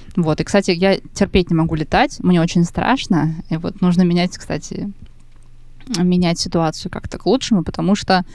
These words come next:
э, я очень хочу путешествовать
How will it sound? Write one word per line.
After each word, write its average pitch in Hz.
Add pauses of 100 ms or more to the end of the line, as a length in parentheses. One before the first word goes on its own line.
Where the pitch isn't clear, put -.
(600)
э, 180
я 170 (540)
очень 190
хочу 165
путешествовать -